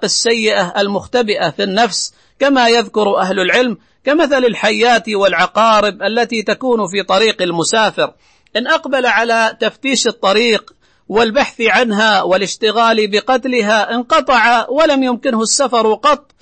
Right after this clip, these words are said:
ولكن ينبغي أن تكون همته همة المسير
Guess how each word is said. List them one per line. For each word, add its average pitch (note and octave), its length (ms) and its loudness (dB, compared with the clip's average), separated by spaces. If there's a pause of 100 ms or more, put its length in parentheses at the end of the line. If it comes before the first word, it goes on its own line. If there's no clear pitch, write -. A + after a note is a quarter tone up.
(240)
ولكن B3 640 2 (280)
ينبغي A#3 580 2
أن A3 100 -2
تكون B3 380 0
همته B3 920 0
همة B3+ 400 2
المسير A#3 600 0